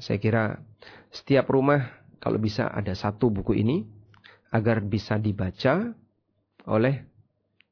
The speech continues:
eh, siapapun yang ada di rumah itu jadi perpustakaan pribadi,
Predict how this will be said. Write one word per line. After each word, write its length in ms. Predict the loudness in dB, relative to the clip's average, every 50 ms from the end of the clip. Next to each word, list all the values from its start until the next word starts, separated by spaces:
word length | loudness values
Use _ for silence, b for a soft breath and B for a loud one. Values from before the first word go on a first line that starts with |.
| _ _ -8
eh, 260 | -8 -6 -6 -6 -8 -10
siapapun 640 | -10 -2 0 0 0 2 0 -4 2 4 4 4 6
yang 80 | 4
ada 160 | 4 2 2 2
di 80 | 2
rumah 240 | 2 2 2 2 0
itu 240 | 0 2 2 2 4
jadi 160 | 4 2 2
perpustakaan 720 | 2 0 -2 -2 -4 -2 0 -2 -2 0 0 0 0 0
pribadi, 560 | 0 0 0 0 -2 -2 0 0 -2 -2 -2